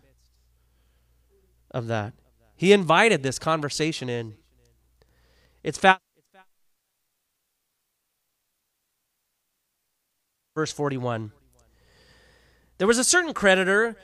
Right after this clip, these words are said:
who had two debtors. One owed five hundred denarii and the other fifty. And when they had nothing with which to repay, he freely forgave them both.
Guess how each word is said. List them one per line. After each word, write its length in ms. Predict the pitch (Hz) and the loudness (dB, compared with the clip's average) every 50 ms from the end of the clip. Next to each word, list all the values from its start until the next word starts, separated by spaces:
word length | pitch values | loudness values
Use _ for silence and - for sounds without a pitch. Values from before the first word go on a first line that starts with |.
| - _ - | -20 _ -2
who 140 | 208 226 | 0 2
had 140 | 233 214 165 | 2 2 0
two 220 | - - 285 320 311 | -2 0 0 -2 0
debtors. 480 | 208 170 147 139 147 170 202 202 175 | 0 -2 0 0 0 -2 -4 -6 -6
One 300 | 131 147 185 233 277 262 - | -2 2 2 2 2 2 0
owed 220 | 196 202 190 151 | 0 -2 -2 -2
five 300 | - 175 175 196 233 190 | -2 0 2 2 2 0
hundred 260 | 185 196 185 185 147 | 0 0 0 -2 -2
denarii 540 | 147 143 143 143 139 143 147 160 185 208 226 | -2 0 0 2 2 2 2 2 0 0 0
and 120 | 202 165 | 0 0
the 80 | 151 160 | 0 0
other 200 | 165 180 208 214 | 2 2 0 -2
fifty. 500 | 208 - 262 285 - - 139 120 107 107 - _ _ _ _ _ _ - - - - - - | -2 -4 -6 -6 -6 -8 -10 -12 -12 -14 -16 _ _ _ _ _ _ -20 -20 -20 -20 -8 -4
And 160 | - 175 185 | -2 2 2
when 140 | 202 202 202 | 2 2 4
they 160 | 220 240 240 | 2 2 2
had 180 | 240 269 262 214 | 2 0 0 2
nothing 600 | 208 240 277 269 - - 151 127 131 165 185 - - _ _ _ _ _ _ _ _ _ _ _ _ _ _ _ _ _ _ _ _ _ _ _ _ - | 2 2 2 2 0 -4 -6 -6 -6 -10 -12 -16 -20 _ _ _ _ _ _ _ _ _ _ _ _ _ _ _ _ _ _ _ _ _ _ _ _ 0
with 200 | 165 240 262 - | 0 0 0 2
which 240 | - 262 277 - - | 0 0 0 0 -2
to 100 | - 277 | -4 -2
repay, 500 | 269 277 294 - - - 147 131 147 202 | -2 -2 -2 -2 -2 -2 0 0 0 0
he 100 | 208 233 | -2 -4
freely 320 | 233 - - 226 262 294 302 | -6 -4 -4 -2 -2 -2 -4
forgave 440 | - 294 254 151 151 139 135 131 | -4 -6 -6 -4 -2 -2 -2 -2
them 160 | 127 147 175 180 | -2 -4 -4 0
both. 500 | 170 285 311 311 185 113 - - - | 0 2 2 2 0 -2 -6 -14 -20